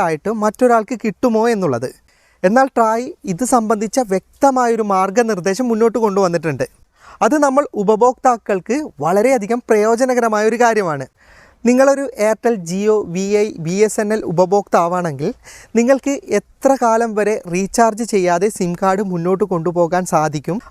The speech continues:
അതുപോലെ തന്നെ അതിനുശേഷം എത്ര രൂപയുടെ റീചാർജ് ചെയ്താൽ നിങ്ങൾക്ക് സിം കാർഡ് കട്ടാകാതെ വീണ്ടും മുന്നോട്ട് കൊണ്ടുപോകാൻ സാധിക്കും എന്നുള്ള ട്രായുടെ നിർദ്ദേശപ്രകാരമുള്ള എല്ലാ വിവരങ്ങളും ഞാൻ ഈ വീഡിയോയിൽ ഉൾപ്പെടുത്തിയിട്ടുണ്ട്.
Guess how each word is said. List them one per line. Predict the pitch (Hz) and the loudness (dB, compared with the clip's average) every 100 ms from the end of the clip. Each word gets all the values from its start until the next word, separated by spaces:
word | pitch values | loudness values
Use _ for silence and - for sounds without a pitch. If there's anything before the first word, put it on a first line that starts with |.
| 220 | 0
അതുപോലെ | 226 262 277 | 2 2 2
തന്നെ | 254 240 - 196 | 0 -2 -2 -2
അതിനുശേഷം | 202 262 226 214 240 - - 196 | -2 -4 -2 -2 -2 -6 -4 -4
എത്ര | - - 254 220 | -2 2 2 2
രൂപയുടെ | 208 214 214 214 190 | 0 0 0 -2 -4
റീചാർജ് | 170 175 196 196 196 202 | -6 -2 0 0 -2 -2
ചെയ്താൽ | 165 147 151 180 - - 196 | -2 0 -2 -4 -14 -4 -2
നിങ്ങൾക്ക് | 208 226 247 - | 0 -2 -2 -4
സിം | 220 214 226 | -4 -2 0
കാർഡ് | 226 240 226 | 2 2 -2
കട്ടാകാതെ | 180 - 190 185 180 202 165 | -4 -2 0 0 0 -2 0
വീണ്ടും | 196 208 254 214 | -2 0 -2 -2
മുന്നോട്ട് | 185 202 208 208 | -4 -2 -2 -2
കൊണ്ടുപോകാൻ | 185 175 190 175 190 208 196 | -2 -2 0 -2 -2 -4 -2
സാധിക്കും | 175 175 180 220 214 | 0 -2 -6 -6 -4
എന്നുള്ള | 180 185 247 - - 220 | 0 2 0 -2 -4 2
ട്രായുടെ | 214 262 277 269 | 2 2 0 0
നിർദ്ദേശപ്രകാരമുള്ള | 220 208 233 262 254 220 226 226 220 233 - 208 | 0 0 0 0 -2 0 2 0 0 0 0 -2
എല്ലാ | 208 240 254 240 | 2 4 4 0
വിവരങ്ങളും | 208 214 208 170 202 - 208 | -2 -2 -2 -4 -4 -2 2
ഞാൻ | 240 254 | 2 2
ഈ | 220 190 | -2 -2
വീഡിയോയിൽ | 180 175 175 262 233 | 0 0 0 0 -2
ഉൾപ്പെടുത്തിയിട്ടുണ്ട്. | 208 202 160 143 131 127 | 2 0 0 -4 -4 -8